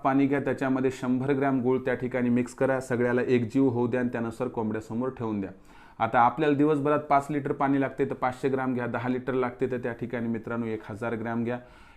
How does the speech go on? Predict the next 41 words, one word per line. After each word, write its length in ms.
एकजीव 340
पाणी 300
झाल्यानंतर 460
सगळं 300
पाणी 260
पिऊ 260
द्या 140
मित्रांनो, 360
पाणी 280
आठ 160
दहा 220
तास 220
ठेवलं 280
तरी 140
याचा 220
काही 180
दुष्परिणाम 540
होत 200
नाही. 140
पण 140
एवढी 240
गोष्ट 360
खरी, 180
आठवड्यातून 520
दोनदा 280
गुळपाण्याचा 580
जर 140
डोस 260
आपण 240
या 100
पद्धतीनं 540
दिला, 220
तर 120
गावरान 360
कोंबडीवर 440
येणाऱ्या 340
बहुतांश 500
आजारांना 460
आपण 280
रोखू 280
शकतात. 340